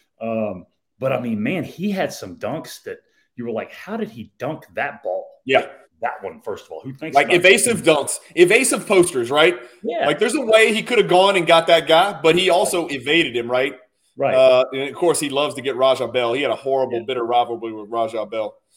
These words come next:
Speaker 1: Yeah. He
Speaker 2: Uh,
Speaker 1: also
Speaker 2: I've got
Speaker 1: was one, could go one or two feet.
Speaker 2: One or two. Yes. Yes.
Speaker 1: Mm-hmm. So anyhow,
Speaker 2: That's
Speaker 1: that,
Speaker 2: not a
Speaker 1: that's not a
Speaker 2: posterizer.
Speaker 1: posterizer, but
Speaker 2: Yeah,
Speaker 1: he,
Speaker 2: yeah.
Speaker 1: he gets Emeka Okafor really bad down the middle of the lane at some point.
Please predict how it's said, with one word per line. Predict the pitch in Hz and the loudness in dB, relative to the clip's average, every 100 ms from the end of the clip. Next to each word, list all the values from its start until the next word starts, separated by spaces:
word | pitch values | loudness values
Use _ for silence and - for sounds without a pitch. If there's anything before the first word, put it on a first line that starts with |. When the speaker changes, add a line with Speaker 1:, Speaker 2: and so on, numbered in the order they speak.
| _ | _
Speaker 1:
Yeah. | - - | -20 -4
He | 226 | 4
Speaker 2:
Uh, | |
Speaker 1:
also | 254 247 277 - | 6 6 6 4
Speaker 2:
I've | 285 | 4
got | 254 - 185 | 2 -2 -6
Speaker 1:
was | 208 | -8
one, | 185 151 135 | -6 -8 -10
could | 151 139 | -10 -4
go | 151 | -2
one | 123 151 180 180 160 - | -2 -2 -2 -4 -8 -8
or | 160 156 | -8 -8
two | - 202 | -8 -8
feet. | 202 196 151 | -8 -6 2
Speaker 2:
One | 165 180 | 6 6
or | 180 | 6
two. | 180 175 117 107 | 4 2 0 -2
Yes. | 135 123 - - - | 2 2 0 -8 -6
Yes. | 127 127 113 123 | 0 0 0 -6
Speaker 1:
Mm-hmm. | 117 117 _ _ _ _ _ _ _ | -10 -14 _ _ _ _ _ _ _
So | - 85 85 _ - | -18 -16 -16 _ -14
anyhow, | 123 98 110 | -10 -8 -6
Speaker 2:
That's | 143 | -2
Speaker 1:
that, | 127 | 0
Speaker 2:
not | |
a | 113 131 | 0 -2
Speaker 1:
that's | 123 | 0
not | 110 | -2
a | 110 104 | -2 -4
Speaker 2:
posterizer. | 101 98 92 87 92 | -8 -6 -6 -6 -8
Speaker 1:
posterizer, | |
but | 85 113 | -4 -4
Speaker 2:
Yeah, | 98 | -4
Speaker 1:
he, | - 113 | -8 -4
Speaker 2:
yeah. | 117 - - | -4 -4 -8
Speaker 1:
he | |
gets | 120 131 | -10 -4
Emeka | 143 143 120 | -2 0 0
Okafor | 139 131 - 107 95 - _ _ _ _ _ | -2 -2 -6 -6 -6 -8 _ _ _ _ _
really | 104 131 151 123 101 | -12 -4 0 0 0
bad | 95 90 85 80 - - | -4 -6 -6 -12 -14 -8
down | 107 104 | -8 -6
the | |
middle | 98 104 | -6 -6
of | 92 | -6
the | 87 | -8
lane | 90 98 90 | -8 -8 -10
at | 92 | -14
some | - 110 | -14 -14
point. | - 95 85 | -12 -14 -16